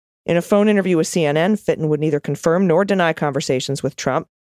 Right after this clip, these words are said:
or the ones that he had with Trump, but noted that he's been a vocal person on social media and television saying Trump had the right to keep those documents that he took with him at the end of his presidency because they inherently were personal.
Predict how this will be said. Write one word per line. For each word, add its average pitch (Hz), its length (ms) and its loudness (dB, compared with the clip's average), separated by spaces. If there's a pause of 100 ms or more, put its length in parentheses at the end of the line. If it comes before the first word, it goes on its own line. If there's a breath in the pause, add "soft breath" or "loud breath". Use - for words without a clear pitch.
(260)
or 160 160 4
the 147 80 0
ones 156 180 0
that 135 120 -2
he 156 100 -2
had 170 320 -2
with 143 180 -2
Trump, 135 380 -4
but - 140 2
noted 196 460 2 (280)
that 190 100 2
he's 202 140 2
been 208 160 2
a 196 40 2
vocal 185 640 2 (100)
person 233 340 0
on 151 100 2
social 180 300 0
media 190 340 2
and 147 140 -2
television 170 560 0 (520)
saying 196 420 2
Trump 170 300 -2
had 175 180 0
the 175 80 0
right 175 240 0
to - 80 -18
keep 196 220 -4
those 196 160 0
documents 180 500 -2
that 135 100 -2
he 151 120 -4
took - 260 -4
with 139 140 -2
him 165 100 -2
at 175 80 -4
the 175 80 0
end 156 100 0
of 165 60 -2
his 170 100 -4
presidency 202 500 -2
because 170 320 -4
they 180 120 -2
inherently 170 600 -2 (420 soft breath)
were 202 160 2
personal. 240 680 -2